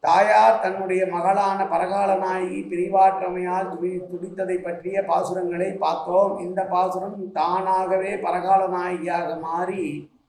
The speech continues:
பெருமாளை பிரிந்ததை பற்றி ஆழ்வார் பாடுகிற பாசுரம். எப்போதும் கரையெடுத்த சுரிசங்கும் தனபவளத்து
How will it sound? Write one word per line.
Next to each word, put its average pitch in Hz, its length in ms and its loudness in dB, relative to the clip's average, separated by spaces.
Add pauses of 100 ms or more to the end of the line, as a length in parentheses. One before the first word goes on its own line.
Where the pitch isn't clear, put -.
(1120)
பெருமாளை 208 600 0
பிரிந்ததை 185 500 -6
பற்றி 185 340 -6
ஆழ்வார் 185 500 2
பாடுகிற 165 500 -2
பாசுரம். 131 460 -8 (1040)
எப்போதும் 208 800 0
கரையெடுத்த 202 1040 0 (640)
சுரிசங்கும் 196 880 -8
தனபவளத்து 190 1200 0